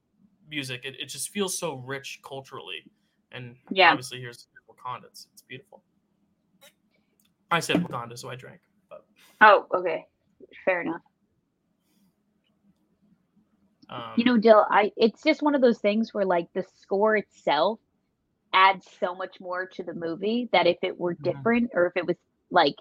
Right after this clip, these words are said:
Speaker 2: it was com-, just completely taken away, the movie just wouldn't feel as whole.
Speaker 1: Yeah,
Speaker 2: You know
Speaker 1: 'cause
Speaker 2: what
Speaker 1: you
Speaker 2: I
Speaker 1: really
Speaker 2: mean?
Speaker 1: wanna
Speaker 2: The score
Speaker 1: settle into
Speaker 2: itself
Speaker 1: the
Speaker 2: is a character.
Speaker 1: ambiance.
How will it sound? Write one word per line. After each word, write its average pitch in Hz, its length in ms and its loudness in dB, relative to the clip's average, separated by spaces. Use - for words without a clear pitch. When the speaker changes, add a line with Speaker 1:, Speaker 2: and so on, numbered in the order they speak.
Speaker 2:
it 190 80 2
was 180 140 0
com-, 190 220 -6
just 185 180 0
completely 180 440 4
taken 185 280 0
away, 165 380 4
the 190 80 4
movie 202 320 8
just 185 220 2
wouldn't 175 380 0
feel 175 200 4
as 151 140 2
whole. 143 400 0
Speaker 1:
Yeah, 135 140 -6
Speaker 2:
You 208 60 -10
know 180 60 -8
Speaker 1:
'cause 175 100 -2
Speaker 2:
what 180 40 0
Speaker 1:
you 202 60 0
Speaker 2:
I - 20 -2
Speaker 1:
really 240 200 0
Speaker 2:
mean? 233 60 -4
Speaker 1:
wanna 220 200 6
Speaker 2:
The - 80 -14
score 311 360 6
Speaker 1:
settle 196 180 4
into - 100 -8
Speaker 2:
itself 254 180 2
Speaker 1:
the 190 80 -6
Speaker 2:
is 156 80 -8
a 143 160 -4
character. 196 260 -4
Speaker 1:
ambiance. - 200 -14